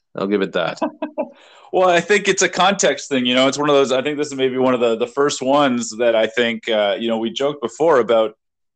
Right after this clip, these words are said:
Speaker 2: movies like, uh, you know, movies that came out in ninety-one. You know, I think we were talking about Misery,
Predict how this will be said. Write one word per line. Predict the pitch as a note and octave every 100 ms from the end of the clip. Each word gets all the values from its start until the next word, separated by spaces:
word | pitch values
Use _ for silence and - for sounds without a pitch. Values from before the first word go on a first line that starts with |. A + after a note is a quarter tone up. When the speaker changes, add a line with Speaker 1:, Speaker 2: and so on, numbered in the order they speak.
| _ -
Speaker 2:
movies | B2+ B2 A#2+
like, | A#2 A#2 A2 G#2+ -
uh, | G#2+ G2+ F#2+ F#2 D#2 _ _ _ _
you | C3
know, | B2
movies | A#2 C3 C3
that | A#2+
came | C3+ B2
out | A#2
in | A#2
ninety-one. | A#2 A2 A2 G#2+ B2+ A2 G#2
You |
know, | G#2
I | G#2
think | A2 G2
we | G#2
were |
talking | G2 A2
about | G#2 G#2 -
Misery, | A#2 B2 B2 A#2 G#2+ G2+